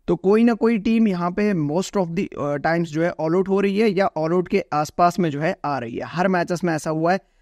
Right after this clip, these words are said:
अ, सिर्फ जो एसआरएच और आरसीबी वाला मैच था, वहाँ पे रन्स ज़्यादा बने हैं, विकेट्स बहुत कम गिरे थे, कुल मिला के दस विकेट्स उस मैच में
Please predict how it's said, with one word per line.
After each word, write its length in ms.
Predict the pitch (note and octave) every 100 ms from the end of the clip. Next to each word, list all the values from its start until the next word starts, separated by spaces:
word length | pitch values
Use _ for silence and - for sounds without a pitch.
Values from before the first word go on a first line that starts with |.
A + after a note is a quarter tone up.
| _
अ, 180 | - C#3
सिर्फ 220 | D3 F3+
जो 140 | D#3+ F3
एसआरएच 440 | D#3 E3 F3 F3+
और 100 | F#3
आरसीबी 360 | E3 D3+ E3+ E3+
वाला 180 | E3 D#3+
मैच 200 | D#3+ D#3
था, 40 |
वहाँ 220 | E3 D3+ D3
पे 100 | D3
रन्स 240 | D#3 D#3+
ज़्यादा 280 | C#3+ C#3+ E3
बने 220 | D#3+ D#3+
हैं, 140 | E3
विकेट्स 400 | E3 D#3+ F#3+ F#3
बहुत 260 | E3 D3+ E3
कम 200 | D3 D3+
गिरे 200 | D3+ C#3
थे, 120 | C#3+
कुल 200 | E3+ E3+
मिला 240 | C#3+ C#3+ C#3
के 100 | C#3+
दस 220 | D3 C#3+
विकेट्स 300 | C#3+ D3 C#3+
उस 140 | C#3+
मैच 220 | D3 B2+ D#3+
में 140 | F#3